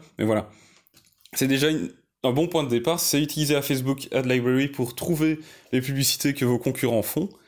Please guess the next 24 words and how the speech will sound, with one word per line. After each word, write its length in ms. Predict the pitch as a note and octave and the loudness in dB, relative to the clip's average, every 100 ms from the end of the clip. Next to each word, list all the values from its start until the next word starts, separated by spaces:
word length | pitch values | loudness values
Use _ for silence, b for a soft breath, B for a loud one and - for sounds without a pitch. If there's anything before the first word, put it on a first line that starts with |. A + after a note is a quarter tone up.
| B B B B B _ - | B B B B B _ -2
Et 100 | E3+ | 0
ensuite, 480 | D#3+ B2 G3+ G3+ - B2+ | 2 0 -2 -2 -4 -2
une 80 | |
fois 100 | C3 | 0
que 60 | D#3+ | 0
vous 100 | C3+ | 2
avez 140 | C3+ | 0
trouvé, 460 | C3 C#3+ C3+ C#3+ C3 - - | 0 -2 0 0 -2 -8 -6
que 100 | A2+ | -4
vous 160 | A#2 | -4
trouvez 280 | A2 - C3 | -4 -2 0
un 40 | B2 | 0
concurrent 380 | B2+ A#2+ C3 | -2 0 0
qui 100 | C3 | 2
a 60 | A2 | 2
des 100 | A2 | 0
publicités 400 | G#2 A#2 G#2 - | 0 -2 0 0
actives, 300 | G2 - G#3 | -2 -2 -4
vous 100 | C#3+ | -4
pouvez 240 | A#2+ A2+ | -2 0
analyser 420 | F3 D3+ B2 B2 E3 | 2 2 2 0 -2
ce 60 | |
qu'ils 140 | - D3 | -2 -2
font. 180 | F3 | -2